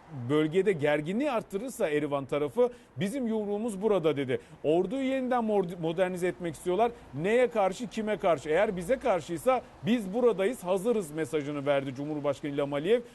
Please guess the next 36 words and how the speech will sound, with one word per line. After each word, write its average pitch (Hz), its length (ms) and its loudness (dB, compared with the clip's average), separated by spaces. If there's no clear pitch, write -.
ve, 170 120 2
e, 175 160 0
e, 147 200 0
Ermenistan 175 640 0
tarafının 147 580 -4
da 226 140 2
aslında 196 480 -2
bir 170 280 0
yıl 208 260 0
değil, 220 180 -2
iki 202 200 -6
yıl 180 220 2
değil, 147 240 0
otuz 214 460 -4
yıldır 165 360 2
hibelerle 214 680 2
silah 220 420 -2
desteği 175 440 0
aldığını 165 460 2
ve 170 40 0
ona 190 380 2
rağmen 147 500 2
de 233 160 4
kırk 208 260 -4
dört 254 240 -2
günlük 147 240 -6
savaşta 170 580 0
büyük 208 280 -4
bir 208 80 -2
hezimet 180 480 -4
yaşadığını 156 480 -4
ifade 175 440 0
etti 214 260 -2
Cumhurbaşkanı 190 640 -2
İlham 180 240 -2
Aliyev. 151 200 2